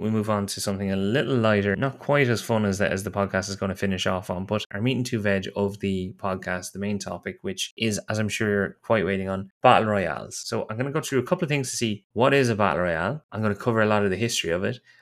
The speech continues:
and then we'll see, we'll talk to our own experiences of what we've gone through and what we find with them. For those who don't know, a battle royale is a game mode that's a hybrid of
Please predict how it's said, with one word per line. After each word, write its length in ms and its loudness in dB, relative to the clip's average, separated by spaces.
and 140 -2
then 160 2
we'll 200 4
see, 460 -2
we'll 140 0
talk 240 -2
to 100 -4
our 140 4
own 120 0
experiences 600 -4
of 120 -8
what 200 -2
we've 240 -2
gone 240 -2
through 440 -4
and 120 -8
what 160 -10
we 120 -8
find 420 -10
with 140 -16
them. 180 -14
For 160 0
those 220 4
who 100 -2
don't 360 4
know, 320 0
a 80 -2
battle 300 2
royale 340 2
is 200 -4
a 40 -6
game 300 -2
mode 260 -2
that's 200 -6
a 40 -2
hybrid 460 2
of 480 0